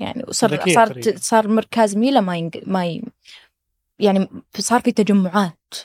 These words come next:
Speaker 1: نجلس نسولف نتكلم، فبديت أدخل في الناس أتعرف عليهم أكثر. آه، يعني تع-، بديت أعرف أكثر ناس. الحين كل أحد أعرف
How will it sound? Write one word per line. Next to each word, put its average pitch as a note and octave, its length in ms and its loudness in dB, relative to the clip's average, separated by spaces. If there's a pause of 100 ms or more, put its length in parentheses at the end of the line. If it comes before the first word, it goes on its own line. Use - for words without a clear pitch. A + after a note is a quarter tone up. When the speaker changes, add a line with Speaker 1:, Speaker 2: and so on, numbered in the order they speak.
(120)
Speaker 1:
نجلس F#3 460 0
نسولف F#3+ 580 0
نتكلم، F#3+ 580 0
فبديت F#3+ 360 -2
أدخل F3+ 400 -4
في - 60 -18
الناس F#3 340 -2
أتعرف F3+ 360 -6
عليهم F#3 400 -2
أكثر. F3+ 340 -6 (960)
آه، - 440 -6 (840)
يعني F3 280 -2
تع-، - 280 -6
بديت F#3 460 2
أعرف - 640 -10
أكثر - 360 -8
ناس. - 300 -14
الحين A#3 220 -2
كل E3+ 220 -12
أحد - 240 -20
أعرف - 260 -16